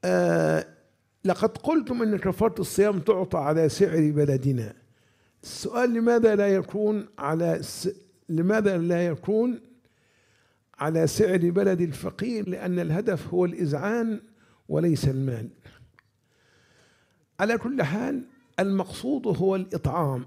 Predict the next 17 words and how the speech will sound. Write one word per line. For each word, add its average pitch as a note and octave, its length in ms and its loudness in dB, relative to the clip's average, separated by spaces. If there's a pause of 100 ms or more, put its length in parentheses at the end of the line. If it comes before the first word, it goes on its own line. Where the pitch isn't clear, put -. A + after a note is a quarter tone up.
(100)
إذا F#3 240 2
أخرجت G3+ 400 -2
طعاما F#3+ 600 -2
فهي F3 320 0
طعام، C3 420 -2 (600)
والطعام G#3 440 -2
ستشتريه F#3 640 -2
بعملة F#3+ 440 -4 (760)
البلد E3+ 400 -2
على D3+ 240 -2
كل C#3 240 -10
حال. F2+ 240 -14 (1120)
إذا A#2+ 420 -2 (200)
كنت G3+ 280 -2
مقيما F3 560 -2
في - 100 -8
الغرب C3+ 420 -4